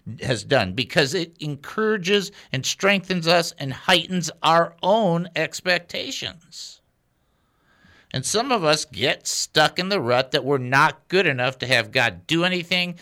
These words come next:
say anything, grant us anything. We get stuck in that. And, and here's the simplest answer. You're right. You're not worthy, but he doesn't do it because you're worthy.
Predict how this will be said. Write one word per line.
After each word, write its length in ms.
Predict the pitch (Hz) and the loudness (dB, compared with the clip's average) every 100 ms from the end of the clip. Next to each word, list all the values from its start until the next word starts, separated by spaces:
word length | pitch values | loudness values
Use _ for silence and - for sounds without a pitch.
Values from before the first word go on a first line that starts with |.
| - - | -20 -10
say 500 | - - - 180 175 | -6 -2 4 4 4
anything, 580 | 175 165 170 170 165 165 - - | 2 -2 -2 -4 -4 -8 -16 -8
grant 400 | 139 160 180 175 | 0 4 4 4
us 160 | 165 180 | 0 2
anything. 520 | 170 160 170 165 170 185 | 0 0 -2 -4 -4 -10
We 140 | 180 185 | -6 -4
get 280 | 196 233 233 | 0 -2 0
stuck 380 | - 294 302 | -2 0 0
in 120 | 285 165 | -2 0
that. 340 | 110 87 - | 0 -2 -6
And, 200 | 170 185 | -6 -4
and 120 | 220 | -4
here's 260 | 220 285 247 | -2 -2 -4
the 140 | 233 | -6
simplest 640 | - - 320 311 311 277 - | -6 -4 -4 -4 -4 -4 -4
answer. 320 | 277 262 220 - - | -4 -4 -8 -8 -2
You're 300 | - 453 466 | 4 4 4
right. 380 | 480 508 359 - - | -2 -2 -4 -2 -2
You're 240 | 370 403 | -2 -2
not 340 | 427 440 427 - | 2 2 0 -2
worthy, 460 | 294 156 123 87 | 0 2 2 -2
but 160 | 104 165 | -2 -2
he 80 | 170 | -2
doesn't 440 | 196 196 190 - | -4 -4 -10 -8
do 180 | 240 302 | -4 -4
it 160 | - | -4
because 340 | 127 - 107 90 | -10 -6 -6 -6
you're 120 | 87 | -8
worthy. 600 | 78 76 78 - - _ | -8 -12 -14 -20 -20 _